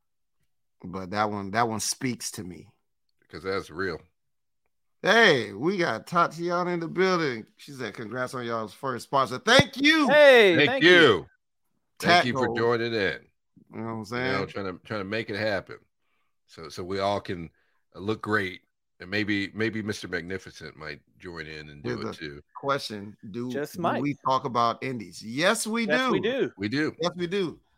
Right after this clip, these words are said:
Speaker 1: There was a time when we used to, uh, attend mad indie shows.
Speaker 2: Yeah.
Speaker 1: And then we come back and talk about 'em. So now we just talk about the ones that we can catch.
Speaker 2: Yeah.
Speaker 3: Yeah.
Speaker 1: Speak-
Speaker 3: Business has picked up.
Speaker 1: Speaking of,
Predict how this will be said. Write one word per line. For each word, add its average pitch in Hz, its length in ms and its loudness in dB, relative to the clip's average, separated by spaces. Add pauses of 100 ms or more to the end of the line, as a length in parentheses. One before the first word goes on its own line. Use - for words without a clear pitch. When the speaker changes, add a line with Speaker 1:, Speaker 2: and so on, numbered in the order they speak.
(140)
Speaker 1:
There 156 160 4
was 202 180 6
a 202 80 2
time 165 720 2 (1400)
when 147 240 -2
we 156 140 -2
used 165 240 -6
to, 143 160 -4
uh, 123 260 -4
attend 147 600 -4
mad 147 520 0
indie 151 400 -4
shows. 104 600 -10 (180)
Speaker 2:
Yeah. 71 240 -12 (320)
Speaker 1:
And 123 200 -6
then 147 180 -2
we 139 140 -6
come 131 260 -8
back 123 220 -4
and 107 100 -10
talk 127 260 -4
about 98 300 -8
'em. 85 140 -18
So - 160 -12
now 139 320 2
we 127 180 -6
just 110 300 -12
talk 113 180 -4
about 107 200 -6
the 104 60 -8
ones 104 240 -8
that 95 160 -8
we 110 160 -10
can 90 180 -16
catch. - 500 -10 (380)
Speaker 2:
Yeah. 73 240 -6 (120)
Speaker 3:
Yeah. 87 180 -18
Speaker 1:
Speak- - 420 -2
Speaker 3:
Business 139 300 -2
has 139 140 -2
picked 127 280 -6
up. 104 200 -8 (520)
Speaker 1:
Speaking 196 640 -4
of, 120 360 0